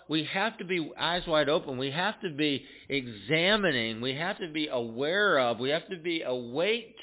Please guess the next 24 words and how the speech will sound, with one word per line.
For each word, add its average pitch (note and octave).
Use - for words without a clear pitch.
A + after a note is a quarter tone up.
to A#2+
what's A#2+
driving G2+
us. A1+
And G2
that A#2
means A2+
what's G2
in F2
here. E2+
And A#2
a A#2
lot C3+
of D3+
times D#3+
we C#3+
don't C3
want A2+
to A#2
know G2
what's E2+
in E2+
there E2+
'cause A2